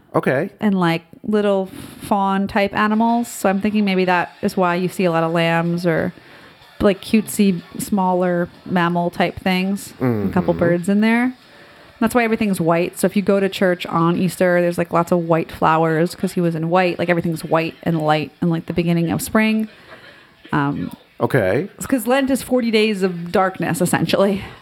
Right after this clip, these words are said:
Speaker 1: Oh.
Speaker 2: So generally what people do is, like,
Speaker 1: You have to, you have to
Speaker 2: sacrifice.
Speaker 1: give something up for Lent, right?
Speaker 2: Generally, or you can do something extra.
Speaker 1: So what have you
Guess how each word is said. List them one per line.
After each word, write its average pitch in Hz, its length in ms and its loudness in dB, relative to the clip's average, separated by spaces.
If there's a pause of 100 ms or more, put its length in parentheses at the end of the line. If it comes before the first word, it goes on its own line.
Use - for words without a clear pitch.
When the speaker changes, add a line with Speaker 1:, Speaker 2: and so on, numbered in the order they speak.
Speaker 1:
Oh. 175 200 0
Speaker 2:
So 185 380 0
generally 233 360 -2
what 202 140 -2
people 208 240 -2
do 190 240 0
is, 180 160 -2
like, - 140 -4
Speaker 1:
You - 40 -20
have - 60 -16
to, 156 160 0
you 165 60 2
have 220 100 0
to 160 60 2
Speaker 2:
sacrifice. 160 400 0
Speaker 1:
give 151 160 -2
something 127 260 0
up 143 220 -2
for 98 80 -4
Lent, 87 300 -4
right? 123 220 0
Speaker 2:
Generally, 285 440 0
or 262 100 2
you 294 140 -2
can 294 100 0
do 277 100 0
something 226 300 0
extra. - 380 -2 (500)
Speaker 1:
So - 160 -2
what 139 140 2
have 123 100 -4
you 123 600 0